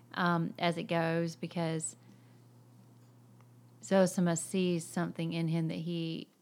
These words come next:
is, he's struck by the truth of it and the insight of it. So he, um, is a bit humbled over the course of, whereas, you, you know, I think Zosima also has insight into Fyodor Pavlovich, but it doesn't humble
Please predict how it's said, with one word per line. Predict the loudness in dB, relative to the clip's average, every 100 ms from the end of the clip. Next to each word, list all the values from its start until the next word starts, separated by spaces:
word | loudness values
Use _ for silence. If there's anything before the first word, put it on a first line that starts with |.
| _ -6
is, | -6 -6 -8
he's | -4 -4
struck | -2 -4 -2
by | -2
the | -4
truth | -8 -6 -6 -6 -8
of | -10
it | -10 -10 -10
and | -8
the | -6
insight | -4 -4 -6 -6
of | -8
it. | -8 -10
So | -8
he, | -6 -4 -4 -6 -10 _ _ _ _ _ -20 -20 -20 -8
um, | -4 -4 -4 -8 -10 _ _ _ _ _ _ -2
is | 0 -2
a | -4
bit | -2 -2
humbled | 0 -2 -2 -4 -6 -8 -10
over | -10
the | -10
course | -6 -6 -6 -6
of, | -6 -8 -8
whereas, | 0 2 2
you, | 0 -10 -8
you | -2
know, | 0 2
I | 2
think | 2 -2 -2 _ -4
Zosima | -2 0 2 4
also | 4 4 2
has | 2 2
insight | 0 -2 0 0 0
into | -2 -2 -4
Fyodor | -2 -4 -2
Pavlovich, | 2 2 2 -2 -4 -4
but | -6
it | -2
doesn't | -2 -2 -6 -10 -6
humble | -4 -2 -4 -6